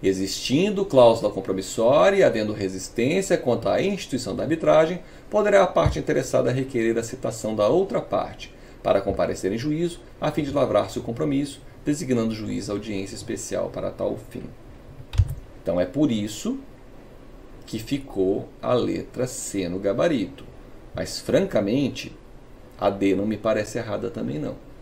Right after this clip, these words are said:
Eu acho que poderia se haver aqui um recurso e se buscar a anulação dessa questão. Tá? Por quê? Porque a convenção de arbitragem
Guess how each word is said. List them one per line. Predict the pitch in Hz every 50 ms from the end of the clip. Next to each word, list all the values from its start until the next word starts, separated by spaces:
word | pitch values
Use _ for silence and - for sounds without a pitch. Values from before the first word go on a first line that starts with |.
| - - -
Eu | 87 78 78 76
acho | 67 65 - - -
que | - -
poderia | - 92 92 95 90 85 80 80
se | - - - 98
haver | 101 90 - 85 80 76
aqui | - - - -
um | 78 85
recurso | 98 95 - - - - - - 82 87 - - -
e | 117
se | - -
buscar | - 135 135 131 - - - 92 82 82 82 - - - - - - -
a | 95 92
anulação | 98 104 107 104 107 107 - - - -
dessa | 73 76 85 - - 92
questão. | - - 135 - - - - - - - - - - - - - - - - -
Tá? | - 90 92 101 104 - - - - -
Por | 147 - - - - -
quê? | - 110 101 90 78 - - - - - - - - - - - -
Porque | - 95 92 - -
a | 90
convenção | - - 95 92 90 87 - - 85
de | 85 82
arbitragem | 80 82 82 82 - - - 80 73 73 78 82 90 98 110 120 135 147